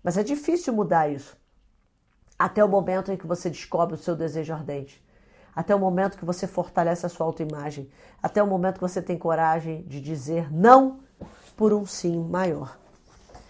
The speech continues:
Então, eu gostaria de concluir o nosso programa de hoje dizendo que você deve viver acima da linha. Você deve viver o quadrante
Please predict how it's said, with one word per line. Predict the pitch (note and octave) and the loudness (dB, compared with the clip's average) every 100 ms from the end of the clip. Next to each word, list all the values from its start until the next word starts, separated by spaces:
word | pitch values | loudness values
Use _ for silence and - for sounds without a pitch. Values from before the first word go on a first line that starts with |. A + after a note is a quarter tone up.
| - - - | -20 -16 -8
Então, | F#3 F#3+ F#3+ | -2 2 2
eu | - F3+ | 2 -2
gostaria | F#3 F#3 F3+ F3 G#3+ | -2 0 0 2 -2
de | F#3+ G3 F#3 E3+ - _ _ | -2 -2 -2 -4 -12 _ _
concluir | - C#4+ D4+ C4 A3 F#3+ G#3 - _ | 2 2 2 0 0 0 -2 -8 _
o | D#3 | -8
nosso | D#3+ F3 F3 | -6 -6 -10
programa | F#3+ F#3+ G3+ G#3+ | -6 -4 -4 -4
de | G#3 F#3 | -4 -2
hoje | E3 E3+ E3+ - - - - | 0 0 -2 -16 -20 -20 -6
dizendo | F#3 F#3+ G#3 G3 F#3+ - - | -4 0 0 0 -6 -20 -12
que | F#3+ | -4
você | F#3+ A3 | -4 -2
deve | F3 G3 G3 E3+ | 0 2 2 0
viver | D#3+ D#3 E3 F3 F3+ - - | -6 -6 -2 -2 -4 -12 -16
acima | E3+ - F3+ F3+ | -12 -6 -6 -4
da | E3+ | -4
linha. | D3 D3 C#3+ - _ _ - _ _ | -4 -10 -12 -16 _ _ -20 _ _
Você | F3+ A3+ | -4 0
deve | B3 A#3+ | 2 0
viver | G3 F#3 G3 | -2 -2 -2
o | G3 | 0
quadrante | G3 F3+ E3+ F3 F3 | 0 0 0 -4 -8